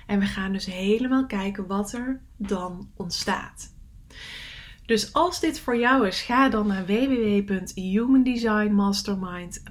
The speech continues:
punt n l. En, ehm, nou, dan, ehm, gaan we, hè, dan, eh,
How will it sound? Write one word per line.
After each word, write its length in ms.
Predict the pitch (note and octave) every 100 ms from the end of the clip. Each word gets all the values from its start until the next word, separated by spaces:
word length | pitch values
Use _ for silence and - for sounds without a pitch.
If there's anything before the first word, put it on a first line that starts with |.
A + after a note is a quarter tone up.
| -
punt 380 | C4 C4 D#4+ -
n 220 | - A3+ G3+
l. 440 | F3 F#3 B3 C4 - - - -
En, 360 | - G3 F#3 F#3
ehm, 380 | F3+ F3 E3+ E3 F3+ G3
nou, 240 | - F3
dan, 160 | F3+ F3 E3+
ehm, 260 | E3 D#3+ E3 - - - - - -
gaan 500 | - G#3 A3 A3+ A3
we, 160 | G#3 F#3+ G3+
hè, 180 | G#3 A3
dan, 300 | A3+ G3+ F#3
eh, 260 | F#3 F#3